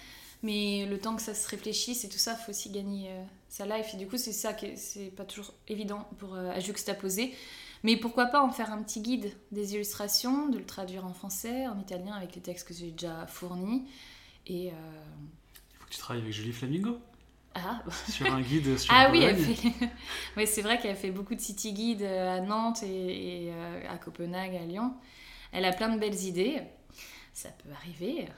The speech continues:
Speaker 1: Elle peut redécouvrir, euh, Bologne aussi. <laughs> Mais, euh...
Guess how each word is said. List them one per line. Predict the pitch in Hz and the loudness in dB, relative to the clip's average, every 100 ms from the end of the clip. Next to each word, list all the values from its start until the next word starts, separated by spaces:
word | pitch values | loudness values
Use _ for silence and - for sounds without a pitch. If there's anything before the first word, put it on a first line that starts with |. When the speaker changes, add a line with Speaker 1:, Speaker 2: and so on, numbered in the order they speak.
| - - | -16 -14
Speaker 1:
Elle | - | -14
peut | - 165 - - | -12 -12 -12 -10
redécouvrir, | 180 185 175 - 170 185 180 170 | -6 -6 -6 -8 -6 -6 -6 -10
euh, | 170 | -8
Bologne | 180 175 185 180 | -4 0 0 -2
aussi. | 170 - 294 247 170 - - - - | -4 -2 -2 -4 -6 -10 -12 -8 -2
<laughs> | 269 269 - - - - - - | -2 -2 -8 -6 -6 -6 -8 -4
Mais, | 196 190 185 175 | -4 -2 -4 -6
euh... | 170 160 160 | -6 -10 -12